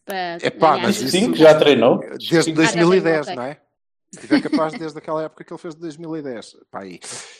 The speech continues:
Speaker 1: Não, ele, a
Speaker 2: E
Speaker 1: primeira época do Sérgio Conceição foi uma boa surpresa, quando o Danilo se lesionou e levámos todos as mãos à cabeça. E o Sérgio Oliveira entrou muito bem nessa altura, mas é, é instável, é? Tanto tá bem como tá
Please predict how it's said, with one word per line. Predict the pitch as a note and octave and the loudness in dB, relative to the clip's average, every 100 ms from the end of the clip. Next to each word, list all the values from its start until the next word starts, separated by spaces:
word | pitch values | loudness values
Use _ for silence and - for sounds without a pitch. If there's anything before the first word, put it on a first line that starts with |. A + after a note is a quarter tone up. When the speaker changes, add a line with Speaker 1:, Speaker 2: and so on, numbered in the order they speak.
| _ | _
Speaker 1:
Não, | - - | -4 0
ele, | C4+ | 0
a | B3+ | 0
Speaker 2:
E | |
Speaker 1:
primeira | A#3 A3 A3 | -4 -4 -2
época | A3 G#3+ A3 | -4 -6 -10
do | A3 | -10
Sérgio | - A3+ G#3 G#3+ G#3 G3+ F#3 | -10 -10 -8 -8 -6 -8 -8
Conceição | G#3 G3+ G3 G#3+ | -12 -12 -12 -12
foi | A#3 | -10
uma | |
boa | A#3 | -10
surpresa, | A3+ C#4 A3+ G3+ | -10 -10 -10 -8
quando | G3+ F#3 | -8 -8
o | |
Danilo | F#3+ F#3+ F#3+ | -8 -6 -8
se | - | -10
lesionou | F#3 E3+ F#3 - | -14 -6 -4 -4
e | |
levámos | F3 F#3 F#3 | -6 -8 -10
todos | F#3+ E3 | -12 -14
as | F3+ | -10
mãos | F3 E3+ | -10 -8
à | E3 | -12
cabeça. | F3 E3 F3 F3+ G#3 _ _ _ _ _ | -14 -16 -16 -16 -18 _ _ _ _ _
E | - F#3 | -8 -6
o | F3 | -6
Sérgio | F3+ E3 F3 | -8 -8 -6
Oliveira | F3 D#3+ F#3 F#3+ G#3 G#3 G#3+ - - - - | -6 -6 -8 -8 -12 -14 -16 -18 -20 -20 -14
entrou | G#3 A3 | -6 -4
muito | A3 A3+ | -2 -4
bem | A3 G#3 | -6 -8
nessa | G#3 A3 | -8 -10
altura, | A3+ G#3 E3 | -8 -4 -2
mas | E3 | -2
é, | E3 | -2
é | D#3+ E3 D#3+ | -2 -2 -2
instável, | E3+ - E3 C#3+ D3 C#3+ | -2 -4 -8 -8 -10 -10
é? | D3 | -12
Tanto | D3 E3 D#3 | -14 -16 -12
tá | F3 D#3 | -8 -6
bem | D#3+ D#3+ | -6 -8
como | D#3+ E3 | -10 -12
tá | E3 D#3+ D#3+ D3+ | -12 -10 -10 -12